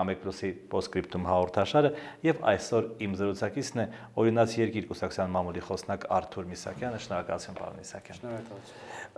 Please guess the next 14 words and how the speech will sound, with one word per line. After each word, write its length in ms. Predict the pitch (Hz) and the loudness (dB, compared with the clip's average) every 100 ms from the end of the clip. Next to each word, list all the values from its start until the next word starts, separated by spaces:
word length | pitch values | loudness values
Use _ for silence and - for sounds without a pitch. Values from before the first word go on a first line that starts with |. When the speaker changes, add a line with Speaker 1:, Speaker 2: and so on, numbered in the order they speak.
| 113 | 12
Speaker 1:
Ա, 60 | 113 107 - - - - - - | 12 12 12 -4 -12 -18 4 10
ամենա, 240 | 143 160 | 12 12
ա, 320 | 151 - - 104 98 | 12 12 10 8 10
հաճախ 380 | 113 120 131 110 - | 10 12 10 8 8
տրվող 320 | 98 95 92 | 8 8 6
հարցը, 260 | 92 - - | 4 2 -2
որը 220 | 85 80 78 - - | 0 0 0 -4 -4
հուզում 260 | 80 82 82 | -2 0 0
է 80 | 78 | 0
ուրեմն 260 | 76 76 76 | 0 -2 -2
մեր 100 | 76 | -2
հասարակությանը, 640 | 80 - 87 - - 101 - 110 | 0 2 0 0 -2 0 2 0
այն 100 | |
է, 80 | 120 | 0